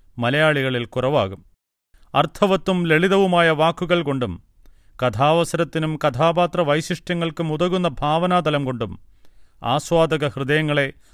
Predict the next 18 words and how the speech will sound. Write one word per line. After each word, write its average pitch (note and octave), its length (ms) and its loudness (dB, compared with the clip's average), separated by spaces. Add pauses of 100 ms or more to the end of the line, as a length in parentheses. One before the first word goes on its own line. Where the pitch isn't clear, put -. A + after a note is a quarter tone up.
(120)
പ്രണയാതുരമാക്കിയിരുന്ന C#3+ 1200 0 (320)
ഗാനങ്ങളാകയാൽ A#2+ 880 0 (420)
ഹൃദയരാഗങ്ങളുടെ D3+ 1080 6
കവി C#3+ 200 6
എന്ന് G#2+ 640 2
അദ്ദേഹം A#2+ 380 -6
പ്രശസ്തനായി. A2+ 680 -6 (580)
ശ്രീകുമാരൻ D#3+ 760 0
തമ്പി D#3+ 200 -2
രചിച്ച D3+ 360 -2 (500)
അഞ്ഞൂറിലേറെ E3+ 680 4
ഗാനങ്ങൾ D3 500 2 (420)
യേശുദാസ് C#3 580 -2
ആലപിച്ചിട്ടുണ്ട്. A2+ 760 -4 (880)
സമകാലികരായ F#3 960 4
മിക്ക F3+ 360 0
സംഗീത F3 480 0
സംവിധായകരും E3 960 2